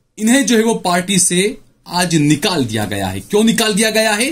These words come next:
कि नरेंद्र मोदी ने राजस्थान में पहुंचकर, राजस्थान की रैली में जिस तरीके से मुसलमानों को छह छह बच्चे पैदा करने वाला घुसपैठिया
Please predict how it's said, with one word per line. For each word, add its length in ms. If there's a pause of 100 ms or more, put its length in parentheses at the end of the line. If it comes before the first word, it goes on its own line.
(520)
कि 80
नरेंद्र 520
मोदी 320
ने 180
राजस्थान 840
में 220
पहुंचकर, 600
राजस्थान 560
की 180
रैली 340
में 180 (480)
जिस 160
तरीके 340
से 140
मुसलमानों 560
को 160
छह 320
छह 240
बच्चे 400
पैदा 340
करने 320
वाला 260
घुसपैठिया 840